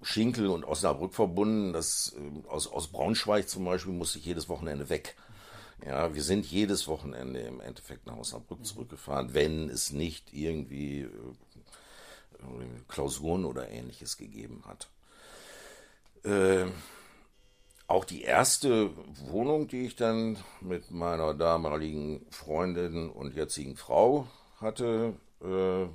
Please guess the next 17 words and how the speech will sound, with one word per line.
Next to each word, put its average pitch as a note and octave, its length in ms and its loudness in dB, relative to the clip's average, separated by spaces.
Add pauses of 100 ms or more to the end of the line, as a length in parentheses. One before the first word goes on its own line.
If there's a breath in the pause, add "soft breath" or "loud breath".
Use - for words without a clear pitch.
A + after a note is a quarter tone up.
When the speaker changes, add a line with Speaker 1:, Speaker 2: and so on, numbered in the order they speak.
(300)
Speaker 1:
war F2+ 220 4
in E2+ 100 -4
diesem F2+ 280 -4
Haus, C3 300 0
in B2+ 60 -10
der F#2 120 -6
Bermer E2+ 300 -4
Straße D#2 320 -6
Nummer C2+ 240 -8
drei, F2 280 -2
neunzehnhundertzweiundneunzig. D2+ 1200 -6 (960 soft breath)
Ja, F#2+ 280 -2
äh, E2+ 680 -12 (800)
ich - 400 -12
habe A2+ 320 2
diesen G2+ 240 -6
Stadtteil G#2+ 600 2